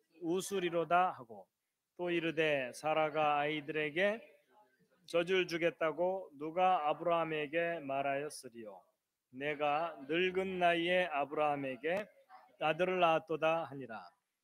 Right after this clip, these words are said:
아이가 자라매 젖을 떼고, 이삭이 젖을 떼던 바로 그날에 아브라함이 큰 잔치를 베풀었더라.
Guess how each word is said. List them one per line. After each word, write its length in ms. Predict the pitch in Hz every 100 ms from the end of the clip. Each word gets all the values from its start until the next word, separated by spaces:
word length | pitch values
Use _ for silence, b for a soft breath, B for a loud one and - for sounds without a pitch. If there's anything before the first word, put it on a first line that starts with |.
| _ -
아이가 560 | 147 175 170 175 175
자라매 760 | 156 151 156 156 180 220 233 233 _ _
젖을 540 | - 143 156 208 226 -
떼고, 600 | 165 131 131 135 220 - _ _ _
이삭이 760 | 143 143 170 160 175 196 202 -
젖을 520 | 139 151 185 185 175
떼던 540 | 185 175 208 220 220
바로 360 | 139 156 156 151
그날에 540 | 143 135 127 120 180 - _ _ _
아브라함이 920 | 131 139 160 165 160 170 220 240 240 -
큰 420 | - - 226 226
잔치를 600 | 170 170 160 170 170 165
베풀었더라. 580 | 143 135 131 123 -